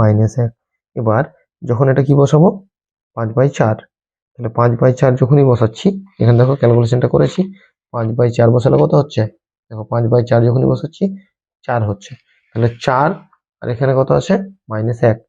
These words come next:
চার থেকে এক বাদ দিলে কত হয়, তিন, ঠিক আছে? অনুরূপভাবে এটাও হবে। তাহলে এখানে বুঝতে হবে যে এই যে অঙ্কটি করলাম, এই অঙ্কটিও আমার ঠিক আছে, কারণ যদি অঙ্কটি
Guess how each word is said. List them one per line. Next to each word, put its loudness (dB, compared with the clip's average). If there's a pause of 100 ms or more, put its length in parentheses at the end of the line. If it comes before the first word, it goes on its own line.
চার -10
থেকে -6
এক -4
বাদ 2
দিলে 0
কত -2
হয়, 2 (420)
তিন, -8 (1600)
ঠিক -2
আছে? -10 (460)
অনুরূপভাবে 0
এটাও 2
হবে। 4 (360)
তাহলে 0 (840)
এখানে 0 (100)
বুঝতে 0
হবে 4 (100)
যে -2 (140)
এই 4
যে 0 (120)
অঙ্কটি 0
করলাম, 2 (200)
এই 0
অঙ্কটিও -2
আমার 0 (600)
ঠিক -2
আছে, -8 (320)
কারণ -8
যদি -2
অঙ্কটি 0